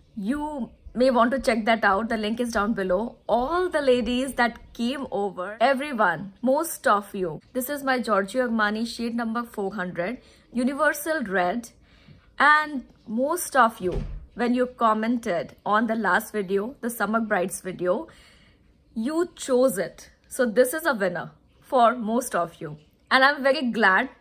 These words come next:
that I also feel the same way. So for those of you who are here for the first time, I'm Soma and I'm a makeup artist. And I keep posting videos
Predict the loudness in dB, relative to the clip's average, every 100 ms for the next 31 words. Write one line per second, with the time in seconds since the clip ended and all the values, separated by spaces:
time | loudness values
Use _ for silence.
0 | -4 -2 2 4 4 2 -8 _ _ 4
1 | 4 4 0 -4 -4 -6 -2 -2 -2 0
2 | 0 0 -2 -4 -4 _ -20 -20 -20 0
3 | 6 8 8 4 -12 _ _ _ 0 2
4 | 4 4 4 4 2 0 -6 -4 -4 -4
5 | -2 4 4 4 0 -2 -2 -4 -4 -2
6 | -4 -2 -2 -2 -2 0 0 0 -4 -6
7 | 0 2 2 2 2 2 0 -4 -4 -4
8 | -6 -6 -2 -2 0 -2 -2 -10 -20 -20
9 | -18 0 2 4 2 -2 -8 -6 -6 -6
10 | -6 -8 -8 -6 -4 -4 -4 -2 0 0
11 | 0 -4